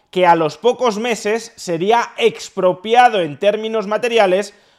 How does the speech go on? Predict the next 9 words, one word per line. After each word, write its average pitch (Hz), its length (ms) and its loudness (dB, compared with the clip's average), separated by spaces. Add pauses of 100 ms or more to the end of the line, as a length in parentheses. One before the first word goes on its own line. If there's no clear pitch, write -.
(140)
por 151 180 -2
los 120 240 -6
mismos 160 480 -6
políticos 208 960 -2
que 151 200 -10
recomiendan 131 920 -8
a 110 60 -10
los 107 200 -12
ciudadanos 185 640 0